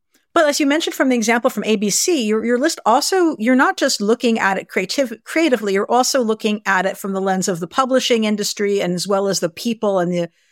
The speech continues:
creators behind the series, which I think is important. Um, and so how do you sort of strike that balance between analyzing, especially something like events, which we all know are, uh, in a, to, at a certain level about,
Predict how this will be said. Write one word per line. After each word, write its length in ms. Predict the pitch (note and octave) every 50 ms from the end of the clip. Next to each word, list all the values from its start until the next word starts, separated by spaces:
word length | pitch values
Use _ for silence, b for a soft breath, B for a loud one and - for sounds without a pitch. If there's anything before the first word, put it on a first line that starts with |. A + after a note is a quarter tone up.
| _ _ _
creators 520 | - - A#3+ A#3 G#3 G3+ G#3 G#3+ G3 F3 -
behind 520 | - - - - - A#3 A#3+ B3+ B3+ G3+
the 40 | E3+
series, 440 | - - F3 - - - - E3 -
which 100 | - F#3+
I 60 | F3+
think 180 | - G#3 -
is 100 | F#3+ -
important. 640 | F3+ D#3+ - - A3 G3+ F#3 D#3+ C#3 - - - - - _ _ _ _ _ _ _ _
Um, 240 | F#3+ F#3+ F#3+ F#3+ F#3 -
and 160 | G3 G#3+ A3 -
so 120 | - B3+
how 160 | A#3+ C4 C4
do 60 | C#4
you 60 | D#4+ E4
sort 180 | - E4 C#4
of 60 | B3+
strike 260 | - - - G#3 G#3 -
that 200 | G3 - F3 -
balance 480 | G#3 G#3+ A3+ A#3+ A#3 G3+ F3+ F#3 - -
between 460 | F#3+ F#3 - G3+ F#3+ F3+ F3+ F3+ - _ _ _ _ _ _ _ _ _ _ _ _ _ _ _ _ _ _ _ _ _ _ _
analyzing, 560 | - A3 A#3+ B3 A#3+ A3+ A3 G#3 F#3+ - B3+ D4+
especially 300 | E4 A#4+ A4 - G4+ E4+
something 260 | - E4 C4+ C4 B3
like 140 | A3+ G#3+ G#3+
events, 460 | F#3+ F3 F#3+ E3+ E3+ E3 - - -
which 140 | G3+ - G#3+
we 100 | G#3 F#3
all 120 | F#3+ G3
know 400 | F#3+ F#3 F3+ F#3 G3 G3 F#3+ F3+
are, 260 | F#3 F3+ F3 F3 -
uh, 120 | F3+ F3+ - - _ _ _ _ _
in 200 | G#3+ G#3 G3+ G3
a, 60 | F#3+ - _ -
to, 140 | - - G3
at 80 | F#3
a 40 | F#3+
certain 320 | - - A#3+ G#3 F#3+ G#3+ C#4
level 360 | F4+ F4+ D4+ C4 G#3 G3+ G3
about, 340 | F3 F3+ F3 D#3 E3+ -